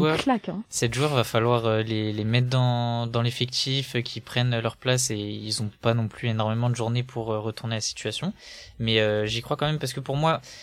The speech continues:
Speaker 1: à la base, ils ont quand même un effectif qui est, euh, qui est pas non plus, euh, médiocre quand même. Il y a des, il y a des très bons joueurs.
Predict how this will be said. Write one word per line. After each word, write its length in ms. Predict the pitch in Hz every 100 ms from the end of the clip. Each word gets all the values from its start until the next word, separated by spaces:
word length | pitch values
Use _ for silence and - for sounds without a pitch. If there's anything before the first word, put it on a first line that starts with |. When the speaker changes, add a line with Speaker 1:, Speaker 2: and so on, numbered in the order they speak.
| - -
Speaker 1:
à 80 | 123
la 140 | 131
base, 460 | 135 151 156 135 127 -
ils 160 | 131
ont 60 | 131
quand 100 | 127
même 160 | 143 139
un 140 | 127
effectif 680 | 127 127 131 - 160 151 -
qui 240 | - 123
est, 80 | 127
euh, 500 | 117 113 113 113 113
qui 140 | 113 120
est 40 |
pas 180 | 143 147
non 200 | 143 135
plus, 400 | 127 - 156 143
euh, 260 | 131 127
médiocre 580 | 127 135 131 143 143 -
quand 100 | -
même. 200 | 123 131
Il 60 | 120
y 40 |
a 40 | 113
des, 120 | 113 113 113
il 40 |
y 60 | 113
a 40 |
des 100 | 113
très 180 | - 135
bons 180 | 135 131
joueurs. 320 | 139 143